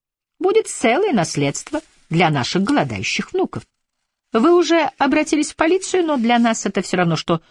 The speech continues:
струйка мочи для океана. Теперь вы обращаться туда больше не будете, нет. Теперь вы будете держать все в тайне, или безопасность вашего сына окажется под угрозой, и он не вернется,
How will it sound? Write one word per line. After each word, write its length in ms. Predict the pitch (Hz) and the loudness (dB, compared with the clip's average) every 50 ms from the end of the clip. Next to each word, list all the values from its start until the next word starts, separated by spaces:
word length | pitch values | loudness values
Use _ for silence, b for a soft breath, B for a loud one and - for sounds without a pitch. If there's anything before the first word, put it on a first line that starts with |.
| b b b | b b b
струйка 480 | - - - 285 277 240 - - 233 | -14 -4 0 2 2 2 2 2 2
мочи 320 | 214 214 202 - - - 113 | 2 2 0 0 -2 -4 -4
для 160 | 101 110 110 | -4 -6 -8
океана. 420 | 113 - - 113 101 101 117 139 B B B B B | -8 -6 -6 -4 -4 -4 -6 -6 B B B B B
Теперь 320 | B - - 349 - 427 381 | B -2 0 2 4 2 4
вы 140 | 214 214 247 | 4 4 2
обращаться 800 | - - 196 180 156 143 131 - - - 113 107 - - 180 | 2 2 2 2 4 2 2 0 -2 -4 -4 -4 -4 -6 -4
туда 200 | - 277 269 330 | -2 0 0 2
больше 300 | 247 175 123 110 - - | 2 0 0 -2 -2 0
не 100 | 165 170 | 0 0
будете, 380 | 139 - - - - - - - | 0 -2 -6 -10 -10 -6 0 2
нет. 300 | 240 214 - - - _ b b b b b b b | 2 2 0 -2 -10 _ b b b b b b b
Теперь 300 | _ - 233 - 262 254 | _ -4 0 0 2 2
вы 80 | 214 247 | 2 2
будете 300 | 214 240 247 214 - 226 | 2 2 0 0 0 0
держать 360 | 208 226 202 214 220 214 214 | 0 0 2 0 -2 -2 -2
все 280 | - - - - 208 | -6 -8 -2 0 0
в 100 | 190 - | 0 -2
тайне, 440 | - _ 214 196 202 226 285 359 381 b b b b b b | -2 _ 0 2 2 0 0 -2 -4 b b b b b b
или 360 | - 226 233 254 311 359 359 _ _ | 0 0 2 4 2 0 0 _ _
безопасность 800 | _ 165 196 208 160 190 175 - - 151 143 - 190 208 - - | _ 0 0 2 2 0 0 2 0 0 0 0 -4 -4 -2 -2
вашего 260 | 269 294 - - 320 | -2 -2 0 0 -2
сына 280 | 349 - - 359 359 339 | -2 -2 0 0 0 0
окажется 380 | 320 - 277 269 262 - - | 0 0 0 0 0 -2 -4
под 180 | - - 240 208 | -4 -2 0 0
угрозой, 500 | 220 185 165 170 165 151 151 170 175 b b b b b b | 2 2 4 2 2 2 2 0 0 b b b b b b
и 140 | - 233 240 | 0 0 2
он 220 | - 233 226 226 226 | 4 4 4 4 4
не 100 | 233 233 | 4 4
вернется, 680 | 208 226 214 175 160 156 143 - - - - 160 160 | 2 2 2 2 2 2 0 -4 -6 -4 -4 -4 -4